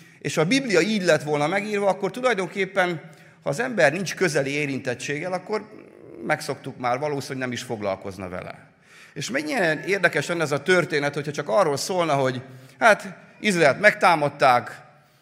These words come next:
az emberek barlangokat készítettek, elmenekültek, a félelem vett úrrá erőt rajtuk,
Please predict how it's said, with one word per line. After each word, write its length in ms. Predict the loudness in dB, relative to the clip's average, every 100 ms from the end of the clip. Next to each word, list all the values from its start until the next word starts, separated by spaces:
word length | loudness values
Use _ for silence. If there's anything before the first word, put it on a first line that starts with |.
| _ _ _ _ _ _ _
az 120 | 0
emberek 360 | 2 4 2 6
barlangokat 580 | 8 8 6 2 -4 -4
készítettek, 460 | -4 -4 -4 2
elmenekültek, 760 | 6 8 6 2 0 -4 -4 -6
a 40 |
félelem 500 | 0 4 6 4 2
vett 220 | 0 -4
úrrá 240 | -4 2 4
erőt 280 | 4 0 0
rajtuk, 640 | 2 2 2 -4 -6